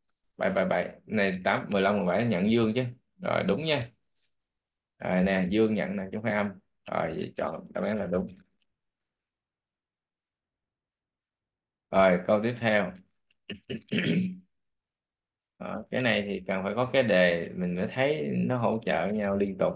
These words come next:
chứ còn để cho nó xuống đây đi. Đó. Thì bây giờ nó kêu mình tính cos A cộng B thì mình phải dùng công thức nha. Mình nhớ công thức cos A, B, cos A, cos B đó, đúng không? Nhớ công thức cos A, cos B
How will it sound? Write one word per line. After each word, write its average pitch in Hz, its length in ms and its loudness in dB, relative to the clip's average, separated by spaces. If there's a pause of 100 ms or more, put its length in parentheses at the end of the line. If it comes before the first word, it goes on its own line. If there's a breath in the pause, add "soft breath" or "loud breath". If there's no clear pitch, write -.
chứ 107 160 -4
còn - 360 -4 (640)
để 85 180 0
cho 104 80 0
nó 101 100 -2
xuống 110 220 -2
đây 98 180 2
đi. 92 220 -4 (1400)
Đó. - 220 -10 (560)
Thì 90 100 0
bây 107 160 2
giờ 95 260 6
nó 117 120 0
kêu 113 140 2
mình 92 140 0
tính 123 200 -2
cos 143 260 4
A 104 300 2
cộng 95 180 -2
B 104 40 4 (320)
thì 92 100 -4
mình 92 120 -2
phải 113 120 -2
dùng 95 140 0
công 92 80 -4
thức 127 240 -4 (140)
nha. 113 240 0
Mình 95 160 0
nhớ 98 120 4
công 123 120 2
thức 127 180 -2
cos 135 220 4
A, 107 400 -2
B, - 40 -6 (240)
cos 123 140 -2
A, 110 140 -4
cos 117 140 -4
B 117 40 2
đó, 131 260 4
đúng 127 340 -2
không? 92 120 -4
Nhớ 120 140 2
công 120 80 -2
thức 127 120 -6
cos 101 140 -6
A, 113 140 -4
cos 110 120 -4
B 110 80 -2